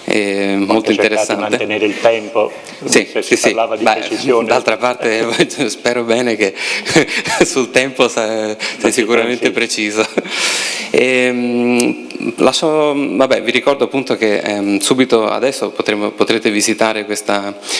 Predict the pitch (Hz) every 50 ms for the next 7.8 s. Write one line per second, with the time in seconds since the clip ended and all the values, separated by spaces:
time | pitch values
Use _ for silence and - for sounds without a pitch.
0 | - - - - - - 110 110 120 113 - - 104 98 101 101 101 107 101 101
1 | 92 - - 113 104 104 101 107 117 117 - - 107 98 98 98 - 143 170 -
2 | - - - - - - - - - - - - - - - - - - - 127
3 | 127 117 113 113 113 113 110 110 110 110 117 117 120 123 143 151 - - - 120
4 | 110 110 107 107 104 104 107 104 - 123 - - 120 113 - 120 117 120 120 120
5 | 117 135 165 185 170 - - 113 110 107 - 107 107 107 110 107 107 107 107 107
6 | 107 107 107 107 107 - - - - - - - - - - 113 104 98 - -
7 | 101 101 - 101 101 - 104 101 - - - - - 90 90 98